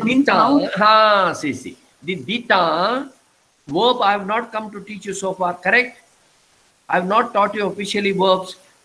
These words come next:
Speaker 2: Dita
Speaker 1: Okay.
Speaker 2: means I give. It
Speaker 1: Okay,
Speaker 2: cannot be
Speaker 1: okay.
Speaker 2: anybody else.
Speaker 1: Okay.
Speaker 2: Ah, Konkani, I, dita, dhauta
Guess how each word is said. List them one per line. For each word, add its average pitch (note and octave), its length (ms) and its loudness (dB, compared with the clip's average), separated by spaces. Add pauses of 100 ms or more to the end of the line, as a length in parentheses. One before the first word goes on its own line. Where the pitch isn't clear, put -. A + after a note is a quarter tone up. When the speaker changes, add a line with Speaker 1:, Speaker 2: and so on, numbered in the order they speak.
Speaker 2:
Dita A#3 440 2
Speaker 1:
Okay. A#3+ 100 4
Speaker 2:
means C4 280 2 (120)
I C4 300 6
give. B3+ 340 2
It - 80 -16 (760)
Speaker 1:
Okay, A3+ 300 2
Speaker 2:
cannot B3 220 2
be A#3+ 80 2
Speaker 1:
okay. A#3+ 60 4
Speaker 2:
anybody A#3+ 380 2
else. - 400 -2 (880)
Speaker 1:
Okay. F3 460 -4 (180)
Speaker 2:
Ah, A3+ 460 0 (120)
Konkani, A3+ 500 -4 (100)
I, - 200 0 (380)
dita, A#3 640 0 (840)
dhauta A3 720 2